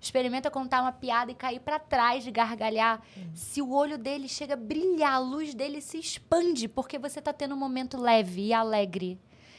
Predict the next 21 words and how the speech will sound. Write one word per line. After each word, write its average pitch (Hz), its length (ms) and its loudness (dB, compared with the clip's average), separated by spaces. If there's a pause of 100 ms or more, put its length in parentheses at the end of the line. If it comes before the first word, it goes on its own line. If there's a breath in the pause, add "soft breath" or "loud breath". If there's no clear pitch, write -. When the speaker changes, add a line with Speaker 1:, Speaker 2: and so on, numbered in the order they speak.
(120)
Speaker 1:
Entende? 240 500 2
Então, 277 320 2 (520 loud breath)
tudo 381 340 4
que 269 220 -4
a 247 80 2
gente 233 400 -4
ensina 240 640 0
sobre 220 300 -6
educação, 214 800 -2
sobre 247 280 -10
rotina, 247 640 -6
é - 20 -2
importante. 254 960 -4 (840 loud breath)
E 254 200 0
isso 311 200 -4
não 294 380 0
pode 220 840 4 (300)
tomar 269 460 4
essa 311 200 0
sua 311 220 -2
luz. 277 560 -6